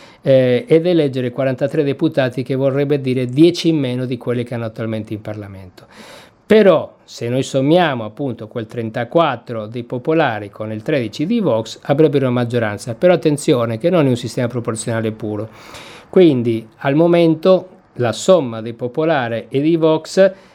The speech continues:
dà circa, eh, centosettanta parlamentari. La maggioranza in Spagna sono centosettantasei.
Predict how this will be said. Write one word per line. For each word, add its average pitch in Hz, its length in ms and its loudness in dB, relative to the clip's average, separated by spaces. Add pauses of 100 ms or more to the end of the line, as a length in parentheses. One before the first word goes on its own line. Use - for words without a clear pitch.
(120)
dà 147 340 2
circa, 143 920 0
eh, 120 60 -4
centosettanta 123 1500 -2
parlamentari. 113 960 -4
La 147 140 4
maggioranza 143 720 2
in 143 80 -6
Spagna 127 340 -4
sono 123 220 -6
centosettantasei. 113 1200 -8